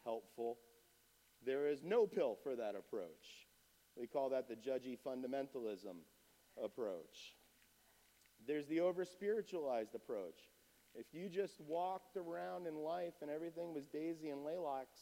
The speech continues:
you would not have any problem with anxiety. And then the last one I threw on there, just to be a nudge and be a little controversial, there's the weed dilemma approach. Um,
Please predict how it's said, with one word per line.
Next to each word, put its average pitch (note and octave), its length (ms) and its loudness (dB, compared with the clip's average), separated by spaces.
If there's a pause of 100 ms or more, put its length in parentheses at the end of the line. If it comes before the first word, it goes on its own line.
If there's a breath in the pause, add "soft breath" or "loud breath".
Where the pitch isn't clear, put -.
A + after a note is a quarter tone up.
you D3 220 -2
would E3 160 -2
not D#3 280 -4
have D#3 180 0
any D#3+ 160 -4
problem D3+ 560 -2 (340 loud breath)
with D3+ 200 2
anxiety. D#3+ 840 2 (340 loud breath)
And C3 100 -2
then C#3+ 120 4
the C#3 80 2
last E3 340 4
one E3 140 0
I C#3 80 2
threw D3+ 260 0
on C#3+ 220 2
there, C#3 240 0
just B2+ 300 -4
to C#3 60 -8
be B2+ 140 0
a A#2 60 0
nudge A#2 400 -2
and G#2+ 100 -6
be A2 80 -2
a A2 60 0
little A2 200 0
controversial, G#2+ 680 -4
there's G#2+ 240 -2
the A2+ 80 -4
weed B2+ 320 -2
dilemma G#2 360 -4 (100)
approach. F#2+ 560 -6 (680 loud breath)
Um, A#2 340 0